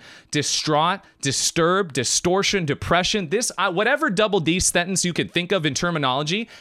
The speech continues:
Eren Yeager has went through all of them. Eren Yeager literally had to kill his own mother to save his best friend. Eren Yeager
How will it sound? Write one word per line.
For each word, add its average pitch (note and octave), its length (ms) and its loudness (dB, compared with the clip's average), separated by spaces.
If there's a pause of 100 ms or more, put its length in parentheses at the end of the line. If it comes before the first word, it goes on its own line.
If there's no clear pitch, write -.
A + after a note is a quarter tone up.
(140)
Eren B3 300 0
Yeager G3+ 300 0
has D#3+ 180 0
went D#3 220 -2
through D3+ 340 0
all B2+ 240 2
of A2 80 -2
them. F2+ 220 -6 (400)
Eren C#4+ 280 2
Yeager F3+ 500 0 (100)
literally D#3+ 760 0 (120)
had F#3 240 -2
to F#3 180 -4
kill B3+ 460 0
his A3 280 0
own F3 400 0
mother C3+ 640 -2 (380)
to F#3+ 160 -2
save G#3+ 380 0
his E3 200 -2
best C3+ 300 0
friend. A#2 400 -4 (400)
Eren C#4+ 340 2
Yeager G#3+ 460 0